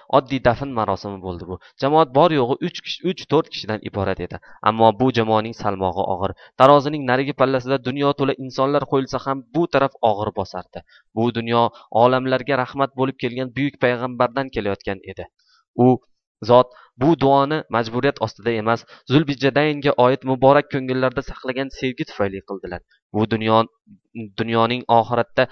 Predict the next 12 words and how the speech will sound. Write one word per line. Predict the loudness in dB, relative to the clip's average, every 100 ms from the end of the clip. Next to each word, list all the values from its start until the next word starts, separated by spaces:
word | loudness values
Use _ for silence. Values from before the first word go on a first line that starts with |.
| -6 -4
ko'rilajak | -2 0 0 -2
foydasini | 0 0 0 -2 -6 -2
qo'lga | -2 -2 -4
kiritish | -6 -6 -8 -8
uchun | -6 -6 -6 -8 2
bir | 2
mo'min | 2 0 2 -2 -6 -16 -2
dunyo | -2 2 2
to'la | 4 2 0
molini | 2 2 2 -2
bersa | -2 -4 -4
ham, | -4 -4